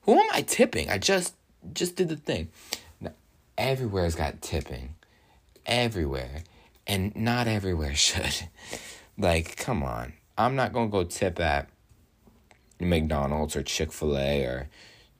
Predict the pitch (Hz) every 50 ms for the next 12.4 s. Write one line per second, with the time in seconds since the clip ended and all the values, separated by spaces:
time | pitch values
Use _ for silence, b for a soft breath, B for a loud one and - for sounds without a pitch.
0 | _ - - - 78 73 - - 78 71 - - 78 78 73 69 69 69 67 64
1 | 62 60 62 71 80 - _ b b b b b b b b _ _ _ _ _
2 | _ - 82 82 80 - - - _ - - 92 107 120 135 127 - - 107 101
3 | 92 92 107 104 98 85 85 80 78 - 76 69 92 95 90 117 117 113 101 85
4 | 80 - - 104 107 107 110 107 107 104 - - - - 117 107 104 90 73 76
5 | - 78 80 82 78 82 - - 92 92 95 92 85 78 76 - - b b b
6 | b b b b - 202 208 185 107 82 82 82 80 73 - - - - - 62
7 | - - - - - - 76 73 - - 76 69 64 65 67 - - - - -
8 | _ b b b b b b b b b b b b _ _ _ - - - _
9 | _ - - - _ - - - - - - - 104 135 156 165 180 214 226 -
10 | - 90 78 85 104 135 135 - - - 87 80 78 76 71 71 - - - 67
11 | - - - 78 113 127 127 123 123 120 127 123 120 135 123 104 85 78 71 64
12 | 60 69 - - - 73 67 -